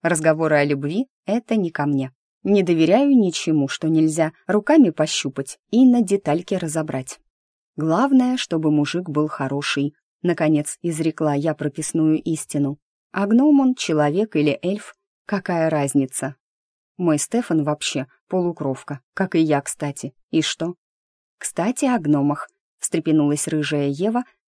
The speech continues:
глядя куда-то мне за спину. «Глянь, какие!»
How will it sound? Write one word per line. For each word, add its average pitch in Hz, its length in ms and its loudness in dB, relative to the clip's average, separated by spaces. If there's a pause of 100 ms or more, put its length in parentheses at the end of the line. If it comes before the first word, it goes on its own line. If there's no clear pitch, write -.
глядя 240 400 0
куда-то 180 420 -2
мне 170 240 0
за 156 180 -4
спину. 143 420 -4 (460)
«Глянь, 180 340 4
какие!» 156 540 -4